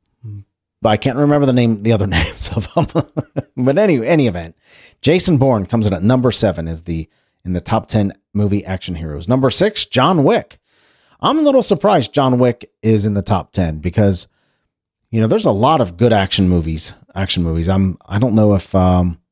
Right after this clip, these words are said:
no, he's, they're not, it's not in this list. Anyway, number seven, John, John Wick with Keanu Reeves.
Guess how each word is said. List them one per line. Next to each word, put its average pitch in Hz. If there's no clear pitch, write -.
no, 143
he's, 92
they're 101
not, 107
it's 98
not 104
in 82
this 80
list. -
Anyway, 85
number 202
seven, 175
John, 143
John 147
Wick 147
with 123
Keanu 120
Reeves. 117